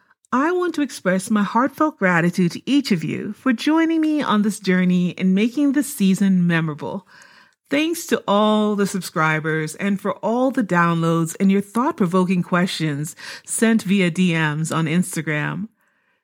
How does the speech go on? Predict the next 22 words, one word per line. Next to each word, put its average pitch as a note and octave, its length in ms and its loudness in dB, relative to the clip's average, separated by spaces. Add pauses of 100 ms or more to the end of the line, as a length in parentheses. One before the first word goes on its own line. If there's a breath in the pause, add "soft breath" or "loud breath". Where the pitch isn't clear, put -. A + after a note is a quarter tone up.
Remember, F#3 640 2 (320)
marketing A#3+ 640 2
isn't F3 260 -2
just E3 420 -2
about D#3 380 -2
tactics. D#3+ 680 -4 (320 loud breath)
It's A3+ 180 -2
about A#3+ 300 -2
creating B3+ 400 2
strategies A3 920 0
that F#3+ 240 0
create G3 260 0
meaningful G#3 600 2
connections E3+ 680 -2 (280 loud breath)
by A3 140 0
putting C4+ 360 0
the C4 80 2
buyer's F3+ 520 2
mind D#3+ 380 0
at E3+ 200 -6
the F#3 80 0
center F#3+ 680 0